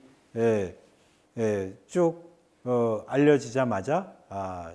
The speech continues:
전 세계에서 이제 이것들이 이루어지고 있죠. 사실은 얘 탁설은, 어, 특허가 없어요. 아, 특허가 없어서, 어, 그렇게 이제 쭉 잘 생산이 됐고 모든 사람들한테, 에, 에, 혜택이 가는 거죠.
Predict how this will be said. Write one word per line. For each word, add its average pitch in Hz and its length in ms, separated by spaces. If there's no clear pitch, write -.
전 139 180
세계에서 113 400
이제 101 200
이것들이 98 580
이루어지고 95 420
있죠. 87 260
사실은 180 380
얘 156 80
탁설은, 160 640
어, 120 220
특허가 - 360
없어요. 95 440
아, 92 200
특허가 135 320
없어서, 110 480
어, 101 240
그렇게 110 220
이제 92 240
쭉 165 320
잘 117 420
생산이 135 340
됐고 113 260
모든 110 520
사람들한테, 123 920
에, 92 440
에, 90 340
혜택이 139 300
가는 95 260
거죠. 80 280